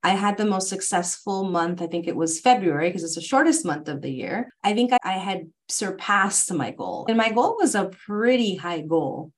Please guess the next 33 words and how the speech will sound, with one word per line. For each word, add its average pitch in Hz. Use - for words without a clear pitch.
of 175
what 175
I 180
wanted 165
to, 160
to 180
attain. 208
And 185
I 196
just, 226
for 240
me, 262
I 247
think 247
it 247
was 214
just, 208
like, 190
writing 175
it -
down, 185
but 190
not 247
just 381
writing 262
it 208
down, 180
'cause 196
I've 220
always 247
written 196
stuff 143
down, 127